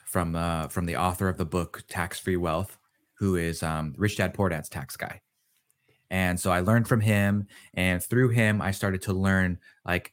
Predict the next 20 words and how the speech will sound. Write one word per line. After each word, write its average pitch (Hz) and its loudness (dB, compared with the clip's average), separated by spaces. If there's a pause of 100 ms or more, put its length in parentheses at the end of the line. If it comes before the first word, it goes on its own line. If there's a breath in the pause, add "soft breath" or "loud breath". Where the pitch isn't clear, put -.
(100)
the 98 -2
surface 104 0
level 85 0
stuff. - -6
I 98 -4
started 104 0
to 92 -6
understand 92 0
entities. 92 0
I 82 -2
started 90 -2
to 87 -2
understand 90 -2
why 85 0
taxes 87 -4
exist 80 -8
in 82 -6
the 76 -8
first - -8
place, 92 -4